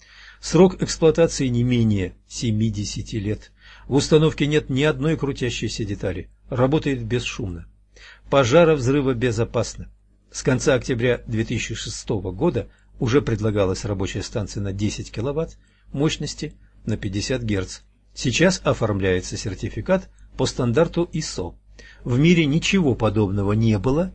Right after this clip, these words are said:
и нет. Станция может работать не как резервный источник электроэнергии, а как основной источник получения бесплатной электроэнергии. Минимальные сроки изготовления,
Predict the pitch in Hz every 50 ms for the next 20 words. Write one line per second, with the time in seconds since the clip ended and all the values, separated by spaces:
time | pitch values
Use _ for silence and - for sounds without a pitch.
0 | - - 127 143 139 101 92 82 - - - - - - _ _ - - - -
1 | - - - - - 165 139 120 110 - 123 113 107 104 104 104 - 110 107 98
2 | 104 101 98 107 95 - 143 135 - 220 214 214 - 117 107 98 101 101 92 87
3 | 95 95 92 - - 113 92 - - 101 - 113 104 104 - - 104 101 101 98
4 | 95 92 98 107 110 - 180 - 190 170 - - 214 196 196 202 185 147 117 101
5 | 98 90 - - - - 208 226 220 - - 90 - - - - - - - -
6 | 143 135 131 120 - - 233 226 175 117 98 92 92 170 175 - - - 147 139
7 | 139 165 - - 208 208 - 156 139 131 117 113 117 - 156 151 151 156 147 123
8 | 107 104 107 113 113 - - _ _ _ _ _ _ _ _ _ _ _ _ _
9 | _ - - - - - 135 131 135 143 151 151 151 143 139 135 123 - 143 139
10 | 127 131 139 123 113 131 117 135 131 147 170 156 120 95 85 -